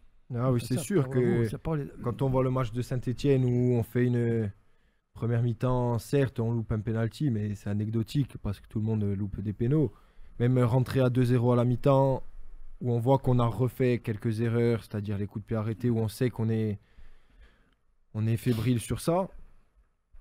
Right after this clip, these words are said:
Speaker 1: Mais on s-, quand je vois la seconde mi-temps, ou alors que la première mi-temps, on était totalement dans leur surface ou dans, dans leur moitié de terrain, et qu'en seconde, eh ben, on a,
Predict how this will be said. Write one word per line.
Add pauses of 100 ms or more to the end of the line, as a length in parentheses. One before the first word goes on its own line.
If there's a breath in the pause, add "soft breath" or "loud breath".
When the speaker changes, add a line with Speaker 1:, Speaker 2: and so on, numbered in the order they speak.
Speaker 1:
Mais
on
s-,
quand
je
vois
la
seconde
mi-temps,
ou
alors
que
la
première
mi-temps,
on
était
totalement
dans
leur
surface
ou
dans,
dans
leur
moitié
de
terrain,
et
qu'en
seconde,
eh
ben,
on
a,